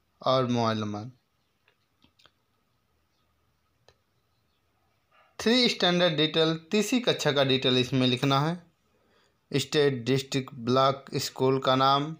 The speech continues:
या विलेज का नाम। अगर विलेज से पढ़ाई, पढ़ाई कर रहे हैं तो पहले विलेज का नाम, उसके बाद स्कूल का नाम।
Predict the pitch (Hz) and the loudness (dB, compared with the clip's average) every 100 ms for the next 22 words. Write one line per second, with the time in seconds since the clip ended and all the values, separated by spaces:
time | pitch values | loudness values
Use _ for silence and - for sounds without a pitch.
0 | _ _ _ _ _ _ _ - 139 117 | _ _ _ _ _ _ _ -2 0 2
1 | 127 156 151 151 147 143 151 147 _ - | 2 2 2 0 4 2 0 -6 _ -20
2 | - 147 143 123 120 156 170 - 147 131 | -4 0 2 0 0 2 2 0 0 2
3 | 139 147 135 139 135 151 143 143 143 135 | 4 2 0 0 2 2 2 2 2 0
4 | 131 131 131 160 147 151 165 156 156 160 | 0 0 0 0 -2 0 0 2 2 0
5 | - 135 143 127 127 117 - 117 110 107 | -6 -4 0 0 0 -4 -4 -6 -4 -4
6 | 101 104 | -4 -6